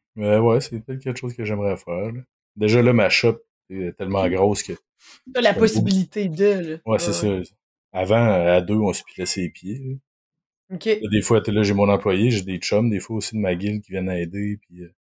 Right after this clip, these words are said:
Speaker 1: taponner sur le projet slash aider sur mes projets aussi, là.
Speaker 2: <laughs>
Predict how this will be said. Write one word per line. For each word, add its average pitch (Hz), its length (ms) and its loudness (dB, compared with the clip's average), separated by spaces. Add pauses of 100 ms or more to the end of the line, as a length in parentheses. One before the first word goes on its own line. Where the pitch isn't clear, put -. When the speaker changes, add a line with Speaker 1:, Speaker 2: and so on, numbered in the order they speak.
(580)
Speaker 1:
taponner 101 340 0
sur 104 160 0
le 107 80 2
projet 98 320 2
slash 98 500 2
aider 92 260 -8
sur - 180 -2
mes 92 100 -6
projets 92 380 -2
aussi, 110 420 -6
là. 127 100 -10 (500)
Speaker 2:
<laughs> 269 100 -6